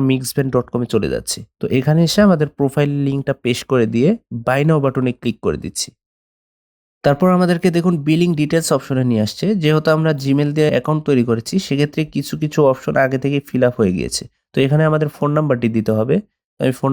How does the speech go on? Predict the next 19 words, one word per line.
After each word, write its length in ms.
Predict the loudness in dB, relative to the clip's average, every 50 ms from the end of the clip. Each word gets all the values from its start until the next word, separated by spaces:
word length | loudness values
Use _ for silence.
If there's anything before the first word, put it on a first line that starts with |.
| 2
নাম্বার 200 | 2 0 0 -2 -2 0
দিয়ে 140 | 0 0 0 0
দিচ্ছি। 220 | -2 -4 -4 -6 -4 0
তারপর 220 | 0 0 0 0 -2 -2 -2
Gmail 320 | 0 0 2 2 2 2 2 2
এবং 100 | 2 2 0 2
নাম 120 | 2 2 2 0 -2
দেখুন 160 | -4 -2 -2 -2 -2
অটোমেটিক্যালি 520 | -2 -2 -2 -4 -4 -6 -6 -4 -2 -2 0 0
নিয়ে 120 | 2 2 2 2
নিয়েছে। 280 | 2 0 -2 -4 -4 -4 -6 _ _ _ _ _ _ -2
তারপর 200 | 0 2 0 0 0 0
কান্ট্রি 300 | 0 0 0 -2 -2 -2 0 0
বাংলাদেশ 360 | 0 0 0 -2 -2 -2 -4 -4 -6 -8 -6
এটাও 180 | -4 -2 -2 -2 -2
নিয়ে 120 | 0 0 0
নিয়েছে, 320 | -2 -2 -4 -6 -6 -4 -6 -6 -6 _ _ _ _ _ -12
সিটি 340 | -6 -2 -2 -2 0 2 2 2 4
রাজশাহী 420 | 4 2 0 -2 -4 -2 -2 -2